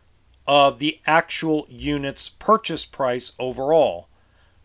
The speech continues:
I'm not quite understanding why. They're throwing a lot of verbiage that I do not understand. For instance, they told us that our, we don't have enough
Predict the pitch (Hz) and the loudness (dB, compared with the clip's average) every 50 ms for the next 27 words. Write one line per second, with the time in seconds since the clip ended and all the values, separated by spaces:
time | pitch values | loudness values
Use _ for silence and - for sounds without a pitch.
0 | _ _ - - 135 135 131 135 151 170 170 - - - - 175 170 175 - - | _ _ -10 -8 -8 -6 -2 0 2 2 2 0 -4 -6 -2 0 0 0 0 -2
1 | 160 160 160 151 - - - 160 156 151 147 143 127 127 135 147 160 165 175 180 | -6 -6 -6 -6 -8 -6 -6 -6 -6 -6 -6 -8 -10 -4 -2 0 2 2 2 0
2 | 180 185 185 175 _ _ _ _ _ _ - 135 135 123 - - 151 160 165 170 | -2 -6 -8 -12 _ _ _ _ _ _ -10 -8 -8 -8 -8 -4 -2 0 0 0
3 | 170 160 156 143 139 143 147 151 160 156 147 139 135 131 117 - - _ _ _ | 0 -2 -2 -2 0 0 2 4 4 2 2 0 -4 -6 -8 -12 -18 _ _ _
4 | _ _ _ _ _ _ 107 101 101 127 170 185 190 160 160 156 143 - - 139 | _ _ _ _ _ _ -20 -10 -4 0 2 2 2 2 2 -2 -2 -4 -4 -4
5 | 143 135 139 127 123 101 - 143 160 160 156 151 147 - - 135 135 135 127 123 | -4 -2 -2 -4 -6 -8 -8 -6 -4 -2 -2 -2 -2 -4 -6 -10 -10 -8 -8 -8
6 | 117 - - - 147 139 123 104 87 85 87 92 - _ - - - - _ _ | -8 -6 -6 -6 -8 -8 -10 -10 -12 -14 -18 -20 -20 _ -20 -20 -20 -20 _ _
7 | _ _ _ _ - - 143 156 180 190 180 - - 156 135 135 120 - - - | _ _ _ _ -8 -2 0 2 2 2 2 -2 -6 -8 -8 -8 -8 -8 -6 -6
8 | 135 127 - - 151 156 151 151 147 135 - 139 135 135 135 135 139 - - - | -6 -6 -6 -4 -2 -2 -2 -2 -4 -4 -4 -4 -2 0 0 0 0 -2 -4 -8
9 | 123 143 160 175 151 - - - 165 160 160 143 143 139 139 127 - | -6 -4 -2 -4 -4 -6 -6 -6 -4 -2 -2 -2 -4 -6 -8 -8 -10